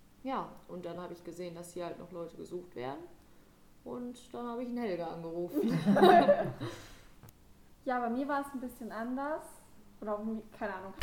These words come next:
Speaker 2: Auf jeden Fall, ähm, wusste ich halt nach meinem Abitur nicht genau, was ich machen möchte. Und dachte mir, dass ich mir halt erstmal wie so ein Jahr nehme,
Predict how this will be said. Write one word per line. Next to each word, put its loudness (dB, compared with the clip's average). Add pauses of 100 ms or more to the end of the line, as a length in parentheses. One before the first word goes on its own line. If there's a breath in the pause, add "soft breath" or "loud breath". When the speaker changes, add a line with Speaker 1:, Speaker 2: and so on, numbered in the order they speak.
(160)
Speaker 2:
Auf 0
jeden 4
Fall, 2 (100)
ähm, -2 (380 loud breath)
wusste 6
ich 4
halt 8
nach 4
meinem 2
Abitur -2
nicht -4
genau, -6
was -6
ich -12
machen -4
möchte. -4 (500 loud breath)
Und 0
dachte -4
mir, -2
dass -4
ich -16
mir -4
halt -6
erstmal -6
wie -6
so -8
ein -6
Jahr -2
nehme, -4